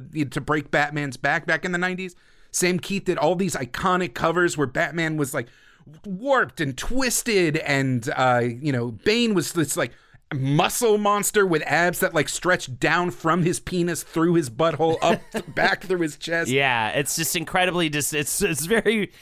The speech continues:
Speaker 2: it's like body dysmorphia. <laughs> Like, it's so
Speaker 1: But it ju-, it just
Speaker 2: so
Speaker 1: cranked
Speaker 2: wild.
Speaker 1: up all the things that, like, you,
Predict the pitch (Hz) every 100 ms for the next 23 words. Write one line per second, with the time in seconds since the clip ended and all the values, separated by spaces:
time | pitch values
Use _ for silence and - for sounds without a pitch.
0 | - 185 175 - 165 175 160 147 - 131
1 | 147 - 120 98 90 123 202 - - 190
2 | 156 - - - - - - 143 135 143
3 | 135 220 220 226 226 208 - 240 139 131
4 | 175 117 113 - 196 233 - - 180 190
5 | 180 196 185 175 170 147 151 147 147 139
6 | 127 - _ _ - 131